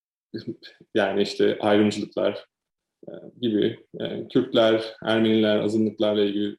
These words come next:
problemler devam ediyor. E, bunlar açıkçası kafamızda da bunlar düzelmeden, yani Türkiye tekrar yaşanabilir bir yer olmadan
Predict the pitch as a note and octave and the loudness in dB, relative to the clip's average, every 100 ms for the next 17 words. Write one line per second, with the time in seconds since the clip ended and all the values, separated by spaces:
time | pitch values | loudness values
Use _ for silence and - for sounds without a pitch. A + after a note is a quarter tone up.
0 | _ G#2 G2+ G2 G2+ B2 B2 B2+ A#2+ G2+ | _ -4 -2 -2 -2 -2 0 2 2 0
1 | - C3 D#3 - _ _ _ _ _ _ | -2 -4 -6 -14 _ _ _ _ _ _
2 | G#2+ G#2 B2 C3 C3+ - - _ _ - | -6 -2 0 2 2 0 -6 _ _ -6
3 | C3+ - A#2+ C3 - A#2 B2 A#2+ B2+ A2 | -4 0 -2 -2 -4 0 0 0 0 2
4 | A#2+ D3+ D3 B2 B2+ A#2+ - _ _ _ | 2 0 -2 0 0 0 -4 _ _ _
5 | A2+ A2 B2+ B2+ G#2 G2 B2+ D3+ - _ | -2 2 2 2 0 0 -4 -6 -14 _
6 | G#2 G2 G2+ G#2 - A2+ A#2+ B2 A#2 A#2 | -2 0 -2 -2 0 2 2 2 4 6
7 | A2+ - A#2 A2+ B2 B2+ A2 G2+ G#2 A#2+ | 6 4 2 4 2 2 0 2 2 0
8 | G#2 G2+ C#3 E3 | -2 -6 -8 -10